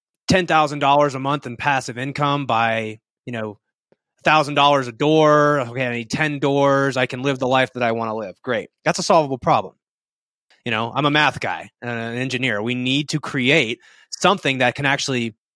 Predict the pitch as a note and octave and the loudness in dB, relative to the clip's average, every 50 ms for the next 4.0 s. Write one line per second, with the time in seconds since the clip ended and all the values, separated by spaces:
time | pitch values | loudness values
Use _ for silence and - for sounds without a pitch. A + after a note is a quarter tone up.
0 | _ _ _ _ _ _ _ _ _ _ _ _ _ _ _ _ _ - - D#3 | _ _ _ _ _ _ _ _ _ _ _ _ _ _ _ _ _ 0 2 2
1 | D3+ E3 D#3+ - - D3 C3 B2 A#2 A2+ G#2+ G#2 G#2+ - C3+ C3+ C#3+ D3+ D3 C3 | 4 2 2 2 2 2 2 2 2 0 0 -2 -4 -4 -2 -2 0 0 0 -2
2 | - - D#3+ F3 F#3 - F3 D3 B2+ A2 A2+ - - B2 C3 C3 C#3+ C#3+ C3+ D3 | 0 0 2 2 2 0 -2 -4 -4 -6 -6 -4 -2 0 0 0 0 0 0 0
3 | C#3 C3+ B2+ - - - - - A2+ A#2+ E3+ - - - C4 C#4 C#4+ C4+ - | 0 -2 -4 -8 -10 -10 -6 -2 0 2 2 2 2 0 0 0 0 -2 -6